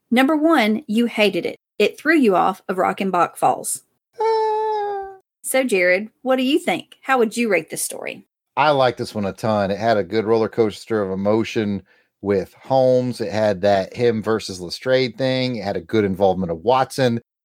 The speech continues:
Speaker 2: That housekeeper lady was just adorably awful. <laughs> And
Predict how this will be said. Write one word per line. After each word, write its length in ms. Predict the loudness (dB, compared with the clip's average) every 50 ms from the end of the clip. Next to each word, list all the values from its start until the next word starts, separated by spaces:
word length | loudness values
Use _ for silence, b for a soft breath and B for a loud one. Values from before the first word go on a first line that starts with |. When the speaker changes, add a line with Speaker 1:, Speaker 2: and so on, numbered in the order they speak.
| _ _ _ -2
Speaker 2:
That 280 | 2 2 2 2 0 -4 _ _ _ _ _ _
housekeeper 600 | -4 0 0 0 0 0 -4 -4 -4 0 2 2
lady 380 | 4 4 4 4 2 2 0 0
was 220 | -2 -2 -4 -6
just 280 | -2 -4 -4 -4 -4 -6
adorably 840 | -8 -8 -4 0 2 2 4 4 4 2 2 0 0 -2 -2 -4 -4 _
awful. 600 | 2 2 2 2 2 0 2 2 4 2 2 -2 _
<laughs> 360 | _ _ _ _ _ _ -8
And 120 | -6 -4